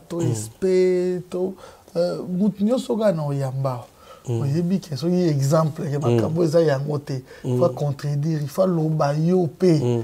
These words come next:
Speaker 1: Oyo salaki, o nde yo zo. Oyebi ke na otika ya loba.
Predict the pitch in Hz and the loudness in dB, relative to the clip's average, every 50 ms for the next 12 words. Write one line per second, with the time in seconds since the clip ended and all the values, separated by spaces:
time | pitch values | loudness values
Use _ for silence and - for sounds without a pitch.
0 | 120 123 - _ - 202 202 196 185 180 165 - - 196 185 175 185 180 175 175 | -6 -10 -8 _ 4 6 8 8 8 8 6 6 4 2 4 6 6 6 4 4
1 | - 196 214 - - 214 196 175 170 175 180 196 202 196 190 185 175 160 180 175 | 0 -4 -2 2 6 8 8 8 8 6 6 6 8 8 8 6 6 4 2 2
2 | 170 156 151 - - - - - - - 156 160 170 190 170 151 135 127 123 - | 0 -2 -4 -10 -16 -20 -20 -20 -10 -4 -2 -2 0 0 -2 -2 -4 -6 -6 -8
3 | - - 208 196 - 139 143 190 233 269 240 180 131 117 - - | -8 -8 -8 -6 -6 -6 -6 -6 -6 -6 -6 -8 -8 -10 -12 -18